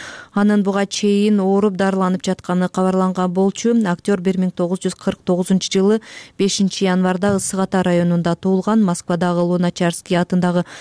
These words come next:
Мамлекеттик театр искусство институтуну бүткөн соң, чыгармачылык жолун бир миң тогуз жүз жетимиш экинчи жылы Ош облустук драма театрында баштаган.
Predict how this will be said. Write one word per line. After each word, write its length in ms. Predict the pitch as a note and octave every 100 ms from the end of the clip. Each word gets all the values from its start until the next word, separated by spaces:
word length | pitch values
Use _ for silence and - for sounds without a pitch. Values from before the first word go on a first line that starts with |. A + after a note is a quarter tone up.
| - -
Мамлекеттик 560 | F#3+ G#3 G#3+ G#3+ G#3 -
театр 360 | G3+ F#3 F#3
искусство 460 | F3+ - F#3+ - F3+
институтуну 540 | F3+ - _ F#3+ F3+
бүткөн 400 | E3+ G3 - F#3+
соң, 240 | - G#3 G#3+
чыгармачылык 640 | - F3+ F3+ F3 F3+ F3+ -
жолун 440 | F3+ F3+ G#3+ A3 - - - _ F#3+
бир 160 | A3
миң 120 | A3+
тогуз 320 | G#3+ G3 G3 -
жүз 220 | G#3+ F#3
жетимиш 600 | G3 G3 G3+ F#3+ - -
экинчи 440 | F#3+ G3+ G3 F#3+ F#3
жылы 220 | F#3+ F3
Ош 160 | F3+ -
облустук 320 | F3+ F#3+ -
драма 280 | - F3 F3 -
театрында 460 | F3 - F3+ E3+
баштаган. 460 | F3 E3+ F3+ D#3+